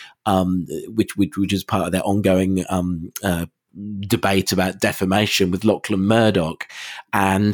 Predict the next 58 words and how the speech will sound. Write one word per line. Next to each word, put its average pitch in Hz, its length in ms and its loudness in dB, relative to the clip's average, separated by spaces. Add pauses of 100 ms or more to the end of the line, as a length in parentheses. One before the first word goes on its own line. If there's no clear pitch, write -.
(160)
there 107 100 4
was 98 100 4
actually 107 300 0
a 90 60 0
cover 95 320 0
wrap 85 360 -4
on 87 80 -4
the 87 60 -4
front 92 240 -2
page 92 220 0
of 73 60 -6
the 87 100 -2
A 82 60 -2
F 87 280 -2
R. 90 260 -2
So 85 380 -2 (320)
it 87 160 -2
looked 117 280 2
to 110 60 0
me 98 120 4
like 98 160 2
they'd 98 180 -2
paid 113 240 2
for - 120 -10
the 92 60 -2
front 90 280 -4
page 92 260 -2
and 90 80 -6
hadn't 95 280 -4
got 104 280 0
it. 76 220 -8 (320)
And 95 120 0
then 87 120 2
ironically, 92 580 0
it - 80 -4
was 85 100 -6
Google 95 380 2
that 87 140 -8
had 90 100 -10
snatched - 540 -4
that 85 180 -6
noise 98 320 -2
from 92 300 -2
them. 90 180 -4 (300)
But 117 100 -2
yeah, 120 160 6
going 139 300 6
further 110 400 4
in, 104 160 4
so 110 180 4
actually, 113 380 2
certainly 139 360 4
in 120 100 6
the 117 100 6
A 104 140 2
F 104 200 0
R 98 300 2
anyway 80 520 -2